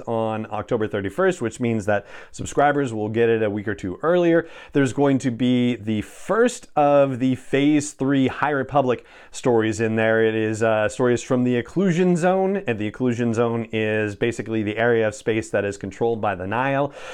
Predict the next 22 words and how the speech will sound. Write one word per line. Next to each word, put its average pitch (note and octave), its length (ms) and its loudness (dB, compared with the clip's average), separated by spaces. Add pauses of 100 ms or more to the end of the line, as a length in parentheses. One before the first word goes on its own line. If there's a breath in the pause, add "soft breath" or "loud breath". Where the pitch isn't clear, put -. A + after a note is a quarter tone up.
(140)
And F3 120 2
then F#3+ 100 6
there's F3 160 4
also D#3+ 200 4
gonna D3 140 2
be C#3+ 100 2
another B2+ 580 2
Return A2+ 320 -2
of C3 160 0
the A2+ 60 -2
Jedi B2 400 2
short G#2 260 -2
story, G#2+ 460 -2
so G2+ 280 0
adding A2+ 500 -2
to G#2 260 -4
the G2+ 240 -2
short G#2 260 -2
stories G2+ 480 -2
that G2 160 -4
we're G2 140 -2
getting G2 400 -4